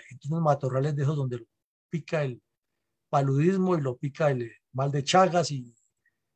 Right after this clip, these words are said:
y donde llueve y donde el soldado se le enferma y donde le da diarrea y todo lo que pasa en,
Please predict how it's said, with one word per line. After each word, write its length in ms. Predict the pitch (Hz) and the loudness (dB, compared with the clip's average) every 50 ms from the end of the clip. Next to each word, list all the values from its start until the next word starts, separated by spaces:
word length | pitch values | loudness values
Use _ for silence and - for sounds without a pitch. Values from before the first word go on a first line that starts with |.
| _ _ _ | _ _ _
y 200 | - 156 139 131 | -12 -8 -6 -6
donde 320 | 127 127 131 131 127 123 123 | -4 -2 -2 -2 0 -2 0
llueve 460 | 120 139 170 190 202 196 190 190 185 | 4 6 8 10 10 10 10 10 8
y 120 | 180 165 | 6 4
donde 460 | 143 143 139 131 120 131 127 123 120 113 | 2 -2 -4 -4 -2 -2 -2 -2 -2 -4
el 80 | 113 | -6
soldado 380 | - - 127 123 135 143 151 147 | -10 -8 -6 -2 0 2 2 2
se 120 | 131 131 | 0 -2
le 100 | 117 117 | -4 -6
enferma 520 | 113 - - 175 196 202 196 185 190 185 175 | -6 0 2 4 4 4 2 2 0 0 0
y 80 | 156 | -2
donde 180 | 139 131 127 123 | -6 -6 -8 -6
le 100 | 127 127 | -4 -2
da 80 | 131 | 0
diarrea 420 | 143 160 165 156 156 175 196 190 180 | 2 2 2 2 4 4 4 4 2
y 60 | 180 | 2
todo 140 | - 214 214 | 0 0 -2
lo 80 | 208 | -2
que 100 | 156 160 | -2 -4
pasa 300 | 147 - 170 151 - 180 | -4 -2 -2 -2 -2 -4
en, 120 | 160 143 | -6 -8